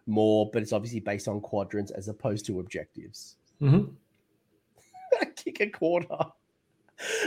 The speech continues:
Speaker 1: The next one is the Lurkers Below. Uh, very similar. You score one, two more. So again, you can see that, you know, eh, the actual scoring of itself hasn't significantly changed. Uh, it has three objectives on the battlefield. The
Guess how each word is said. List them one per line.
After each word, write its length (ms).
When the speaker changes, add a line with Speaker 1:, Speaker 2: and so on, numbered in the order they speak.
Speaker 1:
The 60
next 340
one 200
is 180
the 120
Lurkers 420
Below. 640
Uh, 320
very 260
similar. 400
You 140
score 360
one, 280
two 320
more. 380
So 140
again, 240
you 100
can 160
see 280
that, 200
you 120
know, 100
eh, 400
the 120
actual 300
scoring 540
of 100
itself 460
hasn't 380
significantly 600
changed. 440
Uh, 220
it 100
has 220
three 480
objectives 520
on 160
the 80
battlefield. 880
The 100